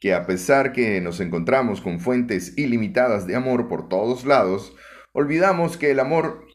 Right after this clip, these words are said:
nunca podrá tener cabida si no entiende que antes del amor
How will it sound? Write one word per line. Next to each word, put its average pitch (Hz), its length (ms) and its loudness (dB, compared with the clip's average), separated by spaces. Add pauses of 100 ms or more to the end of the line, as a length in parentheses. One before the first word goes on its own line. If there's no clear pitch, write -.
(120)
nunca 180 580 -2
podrá 73 400 -2
tener 95 560 -4
cabida 113 720 0 (320)
si - 360 -4
no 107 600 -2 (240)
entiende 92 960 -2 (180)
que 101 240 0
antes 113 560 -2
del 123 220 2
amor 123 460 0